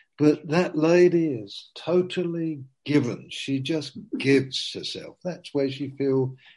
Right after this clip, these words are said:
God has put her. And so the river's flowing in Mary,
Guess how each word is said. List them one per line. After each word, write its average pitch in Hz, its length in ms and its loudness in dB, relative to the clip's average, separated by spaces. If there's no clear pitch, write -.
God 147 280 6
has 127 240 0
put 147 180 4
her. 82 260 -4
And 165 140 2
so 196 180 6
the 180 140 8
river's 151 440 8
flowing 104 420 0
in 104 140 -6
Mary, - 500 -10